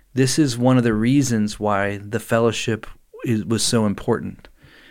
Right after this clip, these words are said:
In First Corinthians chapter t-, twelve, verses twelve through twenty-seven, the Apostle Paul says this, and I'll read it. I'll probably make a bunch of mistakes, but just bear with me. It says, The body is a unit,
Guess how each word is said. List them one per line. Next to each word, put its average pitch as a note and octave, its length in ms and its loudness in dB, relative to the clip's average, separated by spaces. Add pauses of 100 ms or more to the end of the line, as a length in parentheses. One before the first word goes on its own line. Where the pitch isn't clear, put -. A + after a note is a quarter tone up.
(260)
In A2 180 -2
First C3 380 0
Corinthians C3 580 2
chapter A2 420 0
t-, - 340 -8
twelve, G#2 460 2
verses A2 380 -2
twelve A#2 340 0
through B2 120 -2
twenty-seven, G#2+ 640 -2
the G2+ 80 -2
Apostle G#2+ 400 -2
Paul G#2+ 260 0
says F#2+ 340 -4
this, F2+ 260 -6
and G2+ 100 -2
I'll G#2 80 2
read A2 200 2
it. A2 60 0
I'll G#2 80 2
probably G#2+ 200 0
make G#2 160 -2
a G2+ 40 0
bunch F#2+ 200 -4
of G2+ 40 -4
mistakes, F#2 420 -4
but F#2 160 -6
just - 220 -14
bear E2 140 -6
with E2 220 -12
me. D#2+ 120 -8 (920)
It - 140 -6
says, C#3 200 6
The B2 120 4
body D3 600 2 (160)
is B2 180 2
a A#2+ 60 4
unit, G#2 600 0